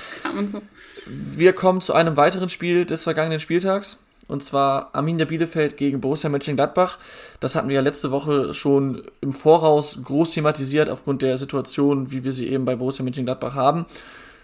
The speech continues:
Speaker 2: Und ich finde, Gladbach hat sich, ähm, über weite Strecken passabel verkauft. Es war schon, ähm, eine Verbesserung zu sehen im Vergleich zu den Vorwochen.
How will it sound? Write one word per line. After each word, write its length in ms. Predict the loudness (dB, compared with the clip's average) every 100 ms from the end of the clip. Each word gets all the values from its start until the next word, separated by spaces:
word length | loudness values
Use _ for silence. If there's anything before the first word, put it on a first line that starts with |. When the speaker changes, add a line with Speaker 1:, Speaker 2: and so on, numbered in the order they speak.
| _ _ 0
Speaker 2:
Und 600 | 6 6 6 0 -6 -12 _ _ _ _ _ -6
ich 240 | -6 -6
finde, 920 | -10 0 2 4 4 4 4 0 -6 -12 _ _ _ _ _ _ _ _ -20 -10
Gladbach 680 | 2 2 4 0 0 -4 -18 _
hat 220 | -8 -6
sich, 420 | -6 -8 -8 -16 -12
ähm, 340 | -8 -8 -10 -14 -18 _ _ _ _ _ _ -16
über 180 | -8 2
weite 320 | 4 6 2
Strecken 640 | -2 -2 -2 -2 -4 -6 -10
passabel 420 | -10 0 4 4 2
verkauft. 600 | -6 2 4 4 -2 -20 _ -18
Es 160 | -8 -6
war 80 |
schon, 480 | 0 2 2 0 -8 -6
ähm, 380 | -4 -2 -6 -8
eine 240 | -8 -6
Verbesserung 640 | -8 -4 -4 -2 -2 -2 -2
zu 120 | -6
sehen 300 | 0 2 2
im 80 | -2
Vergleich 320 | -2 0 0
zu 80 | -2
den 140 | -6
Vorwochen. 560 | 0 2 2 0 -4